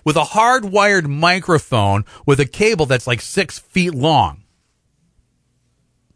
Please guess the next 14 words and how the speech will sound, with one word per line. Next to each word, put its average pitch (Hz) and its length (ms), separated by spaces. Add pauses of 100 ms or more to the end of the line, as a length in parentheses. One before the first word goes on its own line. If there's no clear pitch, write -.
(540)
It - 60
was 107 200
the 113 80
old 117 220
beat-up 117 300
gray 113 200
microphone, 107 560
right? 95 260 (2000)
And 120 120
so 165 120
I'm 190 100
sitting, 185 260
walking 160 260
around, 147 380